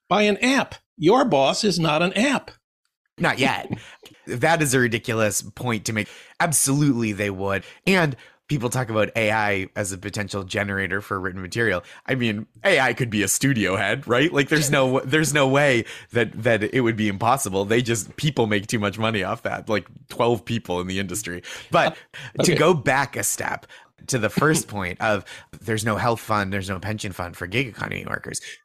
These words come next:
Speaker 2: The, the way that the studios have proposed kind of dismantling the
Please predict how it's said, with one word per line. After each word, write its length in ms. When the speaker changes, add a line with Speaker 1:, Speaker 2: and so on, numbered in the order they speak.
Speaker 2:
The, 440
the 120
way 260
that 360
the 360
studios 540
have 120
proposed 340
kind 160
of 220
dismantling 920
the 320